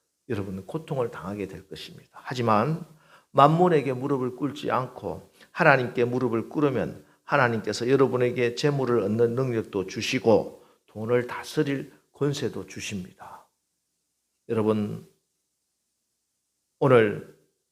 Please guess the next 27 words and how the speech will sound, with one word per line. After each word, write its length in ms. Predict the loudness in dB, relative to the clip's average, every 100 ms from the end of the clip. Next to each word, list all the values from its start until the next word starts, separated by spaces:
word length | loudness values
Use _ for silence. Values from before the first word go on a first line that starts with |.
| _ _ _ -6
비전 280 | -2 -2 -2
칠 160 | -4
천에 220 | -2 -2
대한 180 | 0 -2
말씀을 480 | -4 -8 -10 -8 -8
드렸습니다. 760 | -6 -8 -8 -16 -18 -18 -20 _ _ _ _ _ _ _ _ _ _ _ _ 6
바알에게 420 | 10 10 10 4
무릎 280 | 2 0 0
꿇지 240 | -4 -2
않는 280 | -2 -2 -2
남은 280 | 0 0 -2
자 120 | -2
순결한 520 | -4 -6 -2 0 0
칠 220 | -2 -8 -6
천의 280 | -4 2
용사가 420 | 2 2 -2 -4 -2
되어야 260 | 0 0
하겠습니다. 600 | -2 -8 -12 -14 -18 -14
목숨을 500 | -4 -4 -4 -4 -4
걸고 440 | -6 -12 -14 -18 _ _ _ _ _ 0
예배를 320 | 2 2 -2
지켜나가야 640 | -6 -12 -12 -12 -12 -14
됩니다. 500 | -16 -20 -20 -20 _ _ _ -20 4
예배는 360 | 6 8 4 0
우리의 260 | -2 -2
목숨보다 680 | -2 -4 -4 -10 -8 -8 -10 -14 _ _
귀합니다. 840 | -10 -8 -4 -4 -6 -10 -16 -16